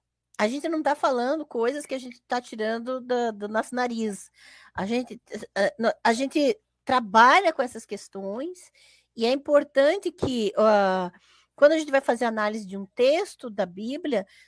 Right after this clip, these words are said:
nós não estamos aqui, é, como o Wellington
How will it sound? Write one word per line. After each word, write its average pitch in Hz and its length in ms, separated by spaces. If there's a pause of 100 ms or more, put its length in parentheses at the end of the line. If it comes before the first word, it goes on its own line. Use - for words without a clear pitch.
(100)
nós 254 220
não 294 280
estamos 294 520
aqui, 254 600 (160)
é, 220 440
como 240 420
o 196 200
Wellington 190 640